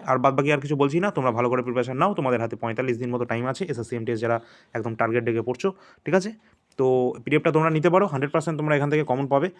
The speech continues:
তো কারেন্ট অ্যাফেয়ার্স থেকে, তো কারেন্ট অ্যাফেয়ার্সে তোমাদের মোটামুটি তিন থেকে চারটে কোশ্চেন জিজ্ঞাসা করা হবে, ঠিক আছে? অত্যন্ত গুরুত্বপূর্ণ তোমাদের জিকে এবং ইংলিশ পার্ট, জিকে তোমাদের এসএসসি এমটিএসের জন্য।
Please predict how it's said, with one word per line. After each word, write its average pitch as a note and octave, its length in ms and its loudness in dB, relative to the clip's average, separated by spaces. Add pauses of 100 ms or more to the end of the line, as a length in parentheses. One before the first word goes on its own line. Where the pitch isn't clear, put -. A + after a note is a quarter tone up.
(280)
তো C3 180 4
কারেন্ট C#3 240 0
অ্যাফেয়ার্স E3 220 2
থেকে, F3+ 180 -2 (460)
তো C3 80 -4
কারেন্ট C#3+ 200 2
অ্যাফেয়ার্সে E3+ 280 4
তোমাদের D#3+ 260 2
মোটামুটি D#3 280 0
তিন D3 180 -4
থেকে C#3+ 140 0
চারটে C3+ 220 -6
কোশ্চেন C3 260 -6
জিজ্ঞাসা A#2+ 280 -2
করা A#2 180 2
হবে, B2+ 200 2 (400)
ঠিক C#3+ 100 -2
আছে? D3 200 2 (280)
অত্যন্ত E3+ 280 -2
গুরুত্বপূর্ণ D#3+ 560 0
তোমাদের C3 280 2
জিকে B2 260 -2
এবং C#3 280 -2
ইংলিশ B2+ 260 -6
পার্ট, F3+ 240 2 (280)
জিকে C#3 280 -2
তোমাদের C3 320 0 (180)
এসএসসি D#3+ 360 -2
এমটিএসের B2+ 380 0
জন্য। G2+ 280 -14